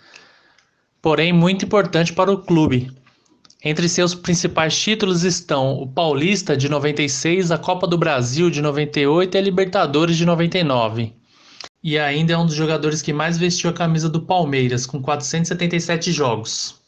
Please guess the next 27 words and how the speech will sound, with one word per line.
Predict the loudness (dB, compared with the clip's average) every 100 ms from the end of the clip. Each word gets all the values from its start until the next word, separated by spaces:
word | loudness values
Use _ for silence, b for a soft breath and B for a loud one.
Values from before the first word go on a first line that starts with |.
| _ _ -10
Naquela | -4 -4 -4
semifinal, | -2 0 0 -2 -6 -4 0 0
o | 0
torcedor | -2 -2 0 0
palmeirense | 0 2 2 0 -2
tinha | -2 -2 -2
outra | -2 -2
esperança | -4 0 0 2 0 -2
também. | -2 -2 0 0 -2 -4 -18 _ b b b b
O | 0
Lopes, | 2 2 0 -4 -6 -6 -12 -6
lembram | -4 -2 0
dele? | 2 2 2 -2 -4 b b b b b b b b b _
Ele | -6 -4
inclusive | 0 0 0 0
foi | -2
artilheiro | 0 0 0 0
daquela | 0 -2 -2 -2
competição. | -2 -4 -4 -4 -4 -4 -10 _ _ _ b b b
Lopes | -4 -4 -2
foi | 0
revelado | 2 2 2 0 -2
pelo | -4 -2
Volta | -2 -2 -2
Redonda. | -2 0 0 0 0 -2 -10 b b b b -10
Na | -8
capital, | -6 -6 -6 -4 0 0 0 -4